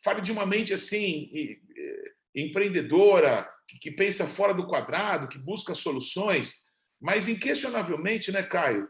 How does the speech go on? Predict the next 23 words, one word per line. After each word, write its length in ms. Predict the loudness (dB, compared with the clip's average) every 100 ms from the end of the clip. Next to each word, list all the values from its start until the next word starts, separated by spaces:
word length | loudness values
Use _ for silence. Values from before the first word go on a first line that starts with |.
| _ _ _ _
é, 420 | 0 4 4 2 0
quando 220 | -2 -2 0
você 480 | 0 0 2 2 2 0 0 -2
quer 200 | -4 -4
trazer 800 | -2 0 -2 -4 -2 2 2 0 -6 _ _ -6
a 80 |
população 1080 | -2 -2 -2 -2 0 -2 -4 0 2 2 0 -12 _
da 140 | -4 -2
sua 240 | 0 0
cidade 760 | 0 -4 -4 -2 -2 -2 -6 -14 _ _ _
pra 140 | -2 0
fazer, 520 | 0 4 4 2 -4
porque 220 | -10 -4
é 100 | -2
engraçado, 400 | 0 0 2 2
você 260 | 0 -2 0
teve 280 | 2 2 0
num 220 | -2 -2
poder 680 | -4 -2 2 4 4 0 -8
esses 340 | -8 -6 -4
últimos 500 | -4 -4 -4 -6 -2
oito 340 | 0 0 2 2
anos 480 | 4 0 -4 -10